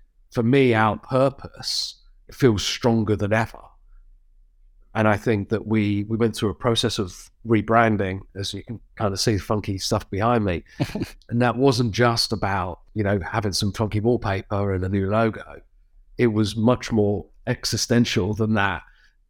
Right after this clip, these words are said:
Speaker 1: We had really struggled to articulate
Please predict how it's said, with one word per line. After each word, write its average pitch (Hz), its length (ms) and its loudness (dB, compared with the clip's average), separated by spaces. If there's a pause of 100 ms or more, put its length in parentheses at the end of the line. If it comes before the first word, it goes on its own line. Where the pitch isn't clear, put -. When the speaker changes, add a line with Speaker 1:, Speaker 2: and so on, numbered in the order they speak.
(400)
Speaker 1:
We 135 600 4 (140)
had 131 180 0
really 127 420 4
struggled 120 920 0
to 101 560 0
articulate 95 720 -2